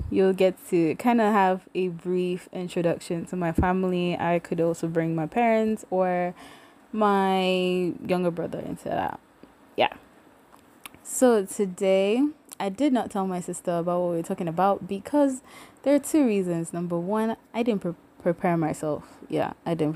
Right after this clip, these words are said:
prepare myself, but I always, that, that's, like, my goal of this podcast, to just be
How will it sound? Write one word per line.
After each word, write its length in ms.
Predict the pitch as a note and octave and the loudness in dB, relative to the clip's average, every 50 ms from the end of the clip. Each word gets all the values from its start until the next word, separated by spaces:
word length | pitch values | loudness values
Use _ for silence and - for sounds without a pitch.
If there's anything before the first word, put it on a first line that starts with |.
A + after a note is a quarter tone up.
| E3 F3 | -6 -6
prepare 160 | - - E3+ E3 | -4 -4 -4 -2
myself, 360 | E3 E3+ - G#3+ G#3+ A3 G#3+ - - G#3 - | -4 -4 0 0 0 0 0 -4 -16 -6 0
but 420 | B3+ C#4 C#4 C4 B3+ A#3+ B3 - - - - - - - - _ _ _ _ _ | 2 4 6 4 4 2 -2 -8 -16 -20 -20 -20 -20 -20 -20 _ _ _ _ _
I 120 | F#3+ F#3 | -4 -2
always, 760 | - F#3+ G3 G3 F#3+ F#3 F3+ F3+ F3 F3 F3 F3+ F3+ - - - | 0 0 0 2 2 2 2 2 2 0 0 -2 -4 -8 -6 -2
that, 280 | F3 F#3 F#3 F3+ - - | 0 2 2 0 0 0
that's, 280 | F#3+ F#3 F#3 F3+ - | 2 2 2 2 0
like, 160 | E3 E3+ E3 - | -4 -6 -4 -4
my 120 | E3 E3 | -6 -6
goal 280 | E3 - E3 E3+ E3+ E3 | -4 -2 -2 0 0 -2
of 100 | E3 E3+ | -2 -4
this 140 | E3+ E3+ | -8 -10
podcast, 680 | - - A#3+ A#3+ A#3+ A#3+ - A#3 A3 A3 G#3+ - - - | -6 -4 -4 -4 -4 -4 -4 -2 -2 -2 -4 -6 -10 -12
to 80 | G3 | -10
just 260 | F#3 F#3+ F#3 F3+ E3+ - | -4 -4 -4 -4 -4 -8
be 120 | - - | -10 -8